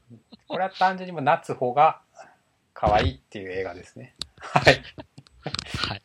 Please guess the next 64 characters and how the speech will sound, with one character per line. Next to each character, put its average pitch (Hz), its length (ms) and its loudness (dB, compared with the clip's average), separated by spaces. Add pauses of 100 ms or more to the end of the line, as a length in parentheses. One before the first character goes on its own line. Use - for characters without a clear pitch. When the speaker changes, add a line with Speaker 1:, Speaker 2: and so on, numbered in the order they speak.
(160)
Speaker 1:
あ 160 80 -2
れ、 170 100 -2
内 214 240 8
容 233 120 6
も 208 100 4
い 180 80 2
い 170 60 -6
と 104 100 2
思 98 120 -2
い 92 40 -8
ま 95 120 -8
す。 - 200 -20
は 95 140 0
い。 - 100 -8 (340)
Speaker 2:
<laughs> - 1160 -12
い 196 40 -10
や、 139 140 -6
タ 165 280 -2
イ 185 40 -2
ム 175 180 2
リ 180 200 -4
ー - 60 -16
プ 180 80 -12
も 175 160 -6
の 180 140 0
っ 175 40 0
て - 100 -20
言 156 80 -4
っ 143 40 -12
て - 120 -6
紹 156 260 -6
介 151 180 2
さ 151 120 -2
れ 143 60 0
て、 143 140 -8
夏 151 300 -2
穂 110 140 -10
が 101 100 -10
可 107 140 -8
愛 104 60 -8
い - 20 -6
ん 107 680 4 (100)
で - 60 2
す - 80 -8
ね。 - 220 -6 (1500)
<laughs> - 0 -
全 156 200 -8 (200)
然、 147 480 -6
Speaker 1:
あ 113 440 2
ー。 101 40 -4
Speaker 2:
あ 131 40 -6
の、 - 20 -10 (680)
い-、 143 300 -16
意 156 120 -6
味 131 120 -2
わ 98 120 -4
か 95 60 -14
ら 98 60 -10
な 127 140 -4
い。 101 60 -10
Speaker 1:
そ 127 260 0
う - 20 0
だ 101 120 -6
ね。 95 280 -12